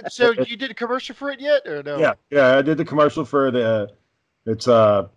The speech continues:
Speaker 2: I wanna say it was an animal. It's like, uh, get, get animals from the shelter.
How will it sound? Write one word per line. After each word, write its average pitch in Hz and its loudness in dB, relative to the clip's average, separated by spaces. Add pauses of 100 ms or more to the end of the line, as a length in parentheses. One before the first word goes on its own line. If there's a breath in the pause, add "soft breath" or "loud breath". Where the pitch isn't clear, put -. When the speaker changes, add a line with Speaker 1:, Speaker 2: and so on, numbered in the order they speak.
Speaker 2:
I 110 -12
wanna 139 -2
say 170 0
it 127 -4
was 123 -4
an 117 -2
animal. 170 2
It's - -2
like, 120 2
uh, 123 6
get, 110 -6
get 135 0
animals 143 0
from 139 -4
the 110 -2
shelter. 135 -2